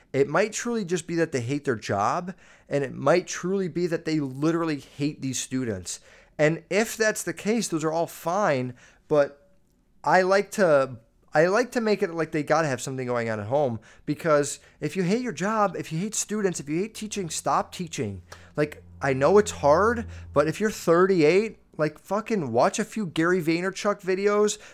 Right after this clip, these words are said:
restart your life, and go get a different job, you know? Like, if you're gonna hate your, your shit that much where you're screaming at work every day. I work at Urban Outfitters. If I had a customer, like, every day that was like, "Hey, do you guys have this vinyl?"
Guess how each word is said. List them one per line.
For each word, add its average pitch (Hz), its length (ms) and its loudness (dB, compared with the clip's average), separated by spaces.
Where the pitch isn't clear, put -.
restart 190 580 2
your 160 140 -2
life, 139 380 -2
and 156 120 -4
go 165 120 -4
get 185 240 -2
a 208 60 0
different 170 380 -6
job, 117 540 -2
you 123 140 -2
know? 131 320 0
Like, 139 100 -6
if 143 80 -8
you're 175 80 0
gonna 247 160 -2
hate 143 340 0
your, 135 200 -10
your 131 120 -4
shit - 380 -4
that 127 200 0
much 120 300 -2
where 117 80 -4
you're 107 80 -6
screaming 135 640 -4
at 117 100 2
work 120 240 -4
every 143 160 -4
day. 170 300 -2
I 180 160 8
work 233 200 4
at - 140 2
Urban 170 280 4
Outfitters. 135 540 0
If 151 160 -2
I 226 340 2
had 170 220 -2
a 170 40 0
customer, 170 720 -2
like, 131 280 -2
every 156 280 6
day 156 240 4
that 156 120 -2
was 160 120 -6
like, 180 140 -10
"Hey, 214 200 -2
do 180 60 -6
you 180 80 -4
guys 185 240 0
have 180 180 -2
this 170 140 -6
vinyl?" 147 420 -2